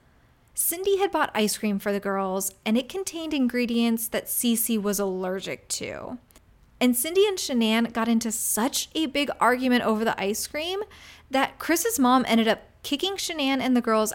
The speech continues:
out of the house. Now, later that week, Shanann had a birthday party for Cece,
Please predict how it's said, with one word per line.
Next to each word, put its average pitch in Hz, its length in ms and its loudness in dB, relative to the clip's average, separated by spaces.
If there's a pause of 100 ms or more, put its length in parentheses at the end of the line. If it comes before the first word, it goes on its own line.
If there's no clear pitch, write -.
(100)
out 214 160 2
of 208 100 -6
the 208 60 -4
house. - 600 -8 (720)
Now, 226 160 6
later 277 300 4
that 320 220 2
week, 277 240 -2
Shanann 240 420 0
had 330 160 -2
a 370 60 2
birthday 214 340 -2
party 214 340 0
for 208 160 -4
Cece, 208 540 -6